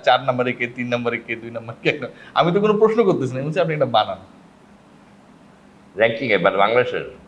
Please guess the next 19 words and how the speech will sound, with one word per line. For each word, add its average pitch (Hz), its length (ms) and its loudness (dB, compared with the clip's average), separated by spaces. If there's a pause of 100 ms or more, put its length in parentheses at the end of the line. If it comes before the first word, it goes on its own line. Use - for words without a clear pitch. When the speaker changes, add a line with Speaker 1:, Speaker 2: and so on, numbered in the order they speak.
Speaker 2:
উপর 120 220 0
থেকে 151 220 0
তো - 80 -6
করি। 95 160 -4
Speaker 1:
বাংলাদেশই 131 580 0
তো, 117 140 -10
শান্ত 131 280 -6
আবার 127 200 0
কবে 127 160 -2
পাকিস্তানে 107 360 -4
হয়ে 98 120 -10
খেললো? 90 240 -20 (1900)
Speaker 2:
তামিম। 123 420 0 (1900)
Speaker 1:
চারটা 135 280 2
নামের 143 220 -2
মধ্যে 135 140 -12
তামিম 127 220 0
নাই 113 220 -4
তো। 92 80 -14